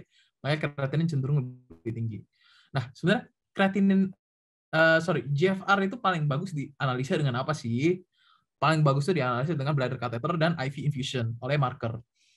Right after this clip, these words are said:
Jadi bisa dilihat tuh benar-benar tuh lewat kontras gitu. G F R-nya berapa sih gitu. Itu gold standard ya, tapi nggak bagus karena dia invasif. Sehingga kita menggunakan surrogate marker. Surrogate marker yang paling sering kita gunakan adalah kreatinin. Tapi sebenarnya apakah kreatinin yang paling bagus?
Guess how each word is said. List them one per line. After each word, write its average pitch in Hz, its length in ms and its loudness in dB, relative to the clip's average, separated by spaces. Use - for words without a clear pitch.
Jadi 135 160 -2
bisa 151 160 0
dilihat 147 160 0
tuh 156 80 -2
benar-benar 139 320 2
tuh 131 160 -6
lewat 117 240 -4
kontras 123 380 -8
gitu. 117 260 -12
G - 60 -10
F 113 80 -8
R-nya 156 160 0
berapa 117 240 -4
sih 135 240 -4
gitu. - 400 -14
Itu - 80 -14
gold 131 240 -2
standard 117 300 -6
ya, 127 100 -6
tapi 208 240 -4
nggak 123 160 -2
bagus 147 320 -2
karena 123 240 -8
dia 139 80 -4
invasif. - 560 -8
Sehingga 170 560 0
kita 214 240 -2
menggunakan 165 480 2
surrogate 160 400 0
marker. 156 720 2
Surrogate 139 320 -2
marker 139 320 -2
yang 160 60 -4
paling 131 180 0
sering 123 160 -6
kita 117 80 -4
gunakan 127 320 -2
adalah 160 160 0
kreatinin. 120 640 -2
Tapi 247 240 -2
sebenarnya 208 320 2
apakah 196 240 -4
kreatinin 208 480 -2
yang 208 40 -4
paling 214 200 0
bagus? 196 480 0